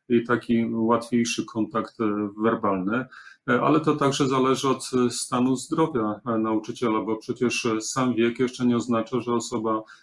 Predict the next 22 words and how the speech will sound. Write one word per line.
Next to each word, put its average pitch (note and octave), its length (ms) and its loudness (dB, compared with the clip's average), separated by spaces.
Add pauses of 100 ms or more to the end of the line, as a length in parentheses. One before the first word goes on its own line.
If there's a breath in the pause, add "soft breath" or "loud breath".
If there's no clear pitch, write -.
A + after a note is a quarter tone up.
(160 loud breath)
będzie A#2+ 280 2
bardziej A2 380 0
narażona. A2 600 2
To C3 160 -8
także A#2+ 380 0
ewentualnie A#2 520 0
inne B2 280 2
choroby A2 480 -4
mogą A2+ 300 -2
wpływać A2 440 -4
na G#2+ 140 -2
to, G#2+ 220 -8
że, G#2+ 220 -2 (440 loud breath)
e, A2 240 2
takie A2+ 300 -2
zagrożenie A2 520 2
może G#2+ 220 2
być G2+ 200 -6
większe A2+ 380 0
lub, G2+ 220 -2 (140)
e, F#2+ 180 -4
mniejsze. G2 520 -8